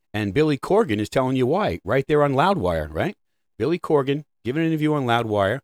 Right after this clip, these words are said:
about how digital killed the radio star. And, um, he's giving you that information based on, uh, his experience in the music industry, right? Because he's,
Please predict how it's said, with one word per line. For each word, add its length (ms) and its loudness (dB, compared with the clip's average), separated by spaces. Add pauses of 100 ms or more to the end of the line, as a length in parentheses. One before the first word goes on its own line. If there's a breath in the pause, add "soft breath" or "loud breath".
(360)
about 320 -4 (280)
how 200 -4
digital 360 -8
killed 240 -8
the 40 -8
radio 260 -8
star. 280 -16 (180)
And, 460 0
um, 400 2 (580)
he's 220 -6
giving 200 0
you 60 0
that 160 0
information 680 -4
based 300 -6
on, 360 -4
uh, 100 -6
his 180 -4
experience 600 -6 (200)
in 120 -4
the 40 0
music 280 -4
industry, 440 -4
right? 200 -8
Because 220 -10
he's, 140 -10